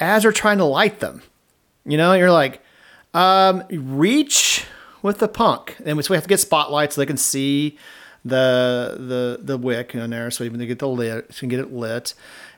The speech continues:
And you're, you're still, you have these kids that are, like, constantly wanna stand over the top of it. So I had a nephew that we, we basically, you know, we had to constantly make him stand back instead of standing over the top of it.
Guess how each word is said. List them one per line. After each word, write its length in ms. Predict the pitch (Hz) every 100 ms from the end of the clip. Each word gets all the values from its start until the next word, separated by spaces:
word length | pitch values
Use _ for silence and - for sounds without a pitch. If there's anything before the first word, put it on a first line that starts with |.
| -
And 560 | 135 135 135 135 131
you're, 340 | 131 131 131 -
you're 140 | 139 139
still, 480 | - 220 233 131 127
you 100 | 131
have 180 | 147
these 140 | 143 147
kids 220 | - 180
that 80 | 120
are, 40 |
like, 140 | 117 117
constantly 600 | - 151 185 - 131 127
wanna 180 | 127 120
stand 300 | - 135 131
over 100 | 120
the 60 |
top 320 | 117 - -
of 140 | - -
it. 80 | - _ -
So 260 | 143 - 123
I 40 | 123
had 100 | 170
a 40 |
nephew 480 | 170 160 - 123 120
that 160 | 117
we, 260 | 117 127 127 _ - - _
we 120 | 139
basically, 840 | 127 139 147 165 143 131 127 120 113 _ -
you 140 | 139
know, 280 | 120 107 113
we 160 | 143 131
had 320 | 151 139 123 - _ _ -
to 80 | -
constantly 760 | - 151 139 135 - 120 113 113
make 240 | 127 127 127
him 80 |
stand 400 | 120 - 120 117
back 340 | 113 117 101 -
instead 200 | 120 117
of 60 |
standing 300 | - 120 110
over 180 | 110 110
the 60 | 110
top 260 | - 117
of 120 | -
it. 120 | 104